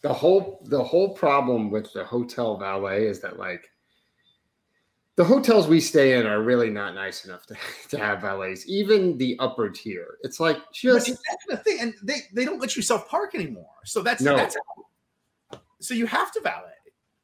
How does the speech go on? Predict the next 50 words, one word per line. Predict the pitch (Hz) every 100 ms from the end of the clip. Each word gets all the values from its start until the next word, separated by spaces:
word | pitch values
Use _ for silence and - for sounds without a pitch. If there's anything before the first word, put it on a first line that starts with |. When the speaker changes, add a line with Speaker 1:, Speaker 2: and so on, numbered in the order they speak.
| -
Speaker 2:
And | 180
that's | 240 208
a |
whole | - 294 359
other | 311 262
thing | 226 240
on |
the | 208
expense | 175 - 165 135
report | 135 - 135 -
that | 143
sometimes | - 233 240 196
gets | 165 185
all, | 180 185 156 143
eh. | 151 113 92 85 _ _ _ - - _
It's | 170
just | - 254
another | 220
Speaker 1:
Well, | 190
Speaker 2:
thing | -
to | 208
Speaker 1:
you'll |
Speaker 2:
get | - -
convoluted | - 156 170 151
and | 127
sent | - 113
back | 127 - -
to |
you. | - _ _ _ _ _
Speaker 1:
You'll | 151 156
book | 180 226 226
a | 147
room | 143 220 214 131
for | - 127
a | 101
hundred | 160 175 190
and | 165 131
ten | 156 139
dollars. | 120 101 92 - -
That'll | 120 131
be | 139
the | 120
price. | - 117 90 - - - _ _ _ _ _ _ _ _ _ -
Speaker 2:
And | 160
the | 156
parking's | 214 110 110
Speaker 1:
And | 110
Speaker 2:
forty | 123
Speaker 1:
then | 131
Speaker 2:
bucks. | -